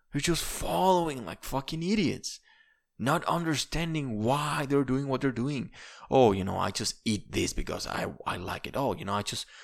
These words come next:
follow, uh, toxic patterns in relationships because that's who I am, you know, that's, you know, that's who I'm supposed to be. Well, I just fuck a lot of women because, uh, I call them hoes because that's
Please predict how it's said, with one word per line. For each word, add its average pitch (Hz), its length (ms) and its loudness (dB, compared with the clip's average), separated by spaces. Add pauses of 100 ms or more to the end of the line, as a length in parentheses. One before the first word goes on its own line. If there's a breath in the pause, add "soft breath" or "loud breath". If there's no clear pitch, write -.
(100)
follow, 113 540 6 (460 loud breath)
uh, 78 100 -2 (100)
toxic - 520 6 (540 loud breath)
patterns 98 640 2
in 92 160 -4
relationships 95 580 -2
because - 260 -6
that's 92 200 -4
who 120 140 0
I 120 120 4
am, 127 260 0
you 82 80 -14
know, 113 180 -4
that's, - 420 -6 (400 loud breath)
you 104 80 -4
know, 101 140 2
that's - 720 -4
who 117 100 0
I'm 110 120 0
supposed - 300 -2
to - 60 -8
be. 170 160 0
Well, - 120 -4
I 107 120 0
just - 260 -6
fuck - 180 -2
a 95 140 -6
lot 110 240 2
of 95 80 0
women 101 280 -2
because, 90 400 -6
uh, - 300 -10
I 90 80 -6
call 98 180 -4
them 95 120 -4
hoes 110 260 2
because 113 320 -8
that's - 320 -8